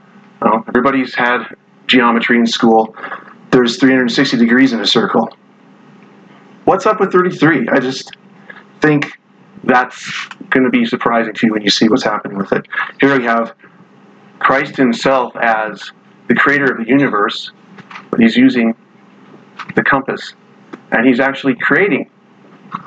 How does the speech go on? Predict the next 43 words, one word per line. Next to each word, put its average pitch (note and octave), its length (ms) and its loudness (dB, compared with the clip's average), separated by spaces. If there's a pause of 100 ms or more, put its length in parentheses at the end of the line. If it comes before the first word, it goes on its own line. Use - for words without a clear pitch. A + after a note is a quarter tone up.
(220)
a C3 80 2
circle - 360 -2
with - 160 -12
it. - 80 -2 (840)
Here A2+ 100 0
it's B2 120 -6
in A#2 100 4
the A#2 60 2
point, A2+ 260 -2
that's - 120 -14
how A#2 80 0
you A#2 120 -4
use G#2 180 -6
it, G#2 100 2
and - 80 -4
you - 80 -6
describe A2 800 0 (480)
a A#2+ 80 0
circle G#2+ 400 -2
with F#2+ 160 -4
it. G#2 140 0 (480)
So A#2+ 160 0
he's B2 180 2
actually A#2+ 280 0
creating C3+ 460 0
something A#2 320 -2
that A2 80 0
has G#2 200 -2
degrees G#2+ 400 -2
too D#3 200 2
that A#2 140 0
you G#2 80 -6
measure, G2 300 2 (540)
and A2+ 120 2
that's C#3 220 0
also B2 300 -4
a F#2+ 40 -8
compass. - 480 -2 (1600)
So, A#2+ 360 2
so B2 180 0
the A#2+ 120 2
actual A#2 280 0
instrument C#3 500 2